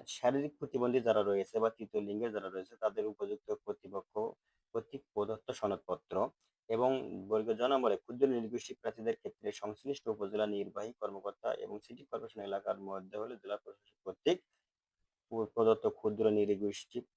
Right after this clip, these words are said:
পরিচিত বিষয়ক সনদপত্র লাগবে। তো এই যে গুরুত্বপূর্ণ বিষয়গুলো আপনি সবকিছু জেনে বুঝে আপনি আবেদন করবেন। আহ,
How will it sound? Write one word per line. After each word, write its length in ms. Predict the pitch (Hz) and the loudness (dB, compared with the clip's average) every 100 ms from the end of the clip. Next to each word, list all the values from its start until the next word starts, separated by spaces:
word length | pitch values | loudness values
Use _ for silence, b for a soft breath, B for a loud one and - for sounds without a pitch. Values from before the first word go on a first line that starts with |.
| _ - | _ -2
পরিচিত 360 | 104 104 104 101 | -2 -2 -8 -6
বিষয়ক 320 | 98 113 - | -6 -6 -4
সনদপত্র 460 | 101 92 85 - | -4 -4 -6 -8
লাগবে। 240 | 85 76 73 - _ _ _ _ _ _ _ b b b b _ - | -6 -4 -6 -10 _ _ _ _ _ _ _ b b b b _ 8
তো 60 | 120 | 10
এই 300 | 117 - 160 | 10 10 6
যে 80 | 175 | 6
গুরুত্বপূর্ণ 420 | 156 156 147 147 | 4 2 4 4
বিষয়গুলো 500 | 127 120 135 127 135 | 6 4 2 2 4
আপনি 400 | 131 - 120 120 | 4 4 4 4
সবকিছু 400 | 113 113 - 120 113 | 2 -4 -16 -8 2
জেনে 220 | 107 110 | 4 4
বুঝে 260 | 98 101 110 | 4 4 4
আপনি 240 | 104 104 | 4 4
আবেদন 360 | 101 98 98 101 | 2 2 -4 -10
করবেন। 360 | - 95 101 143 - _ _ _ _ _ - | -8 -8 -6 -10 -12 _ _ _ _ _ -4
আহ, 200 | 98 | 2